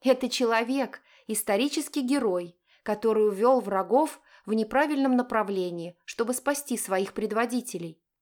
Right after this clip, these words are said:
Грейн нахмурился ещё сильнее. "После этого мы шутливо называем людей, указывающих дорогу, сусанинами",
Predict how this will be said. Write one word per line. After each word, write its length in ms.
Грейн 360
нахмурился 600
ещё 260
сильнее. 640
"После 420
этого 240
мы 120
шутливо 480
называем 600
людей, 520
указывающих 920
дорогу, 480
сусанинами", 1040